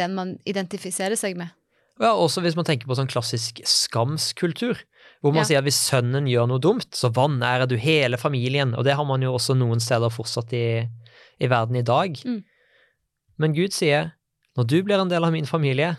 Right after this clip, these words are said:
Speaker 2: så er ikke jeg redd for at du skal føre skam over mitt navn.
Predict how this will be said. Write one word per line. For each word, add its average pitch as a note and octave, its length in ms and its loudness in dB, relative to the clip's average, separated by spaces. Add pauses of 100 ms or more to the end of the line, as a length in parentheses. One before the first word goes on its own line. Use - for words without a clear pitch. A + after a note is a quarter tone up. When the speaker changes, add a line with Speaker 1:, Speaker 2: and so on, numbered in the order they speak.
(200)
Speaker 2:
så - 160 0
er - 80 4
ikke C4 140 0
jeg C#3+ 100 2
redd C3 180 0
for D3+ 160 0
at C3 60 0
du B2+ 100 0
skal B2+ 460 0
føre A2+ 260 0
skam A#2 460 -2
over C#3+ 160 0
mitt C#3 240 -4
navn. F3+ 240 -2